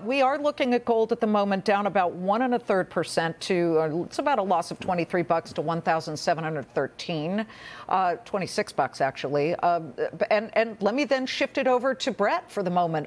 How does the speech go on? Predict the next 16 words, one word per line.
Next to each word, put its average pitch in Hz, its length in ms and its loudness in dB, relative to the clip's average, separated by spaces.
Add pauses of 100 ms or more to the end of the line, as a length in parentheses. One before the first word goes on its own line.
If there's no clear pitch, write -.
Are 196 240 2
you 226 240 -4
buying 247 340 0
on 202 100 2
a 175 60 2
day 175 180 2
like 165 220 2
this, 185 180 -4
or 196 40 2
do 175 120 -4
you 180 100 2
wait 190 280 2
till 220 140 -4
the 208 100 2
dust 170 300 0
settles? - 500 -4